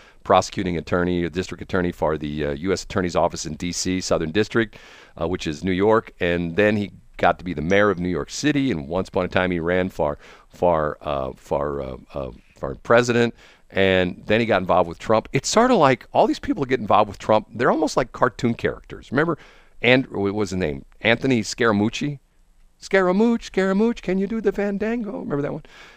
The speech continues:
Uh, he was the, he was the communications director for, like, three days, and he was Trump's buddy.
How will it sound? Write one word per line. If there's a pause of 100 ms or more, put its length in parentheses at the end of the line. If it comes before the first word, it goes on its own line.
(100)
Uh,
he
was
the,
he
was
the
communications
director
for,
like, (140)
three
days, (160)
and (240)
he
was
Trump's
buddy.